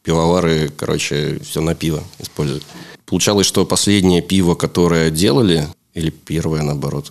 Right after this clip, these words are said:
В общем, получалось, что, э, вот это пиво, которое, м, делалось, и оно долго хран-, ну, то есть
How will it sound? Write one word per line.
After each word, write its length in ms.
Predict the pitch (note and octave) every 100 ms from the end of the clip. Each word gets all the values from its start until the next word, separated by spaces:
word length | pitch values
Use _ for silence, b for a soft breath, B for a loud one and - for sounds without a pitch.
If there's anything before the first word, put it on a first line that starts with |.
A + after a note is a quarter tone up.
| -
В 40 |
общем, 200 | F#2 F#2
получалось, 360 | G2 F2 F2+ A2
что, 360 | - - C3+ F2 -
э, 100 | F2+
вот 440 | E2 F2 F2 -
это 260 | E2 - F2
пиво, 240 | E2 C3
которое, 600 | - G#2+ F#2 F#2 E2 D#2 -
м, 480 | - E2 D#2 D#2 - - - - -
делалось, 640 | F2 E2+ A2 B2 F2 -
и 80 | F2
оно 380 | E2+ F2+ F2 D#2+
долго 640 | E2+ F#2 F2+ E2+ E2 D#2
хран-, 240 | D2 E2 D#2
ну, 160 | F2+ D2+
то 160 | -
есть 140 | -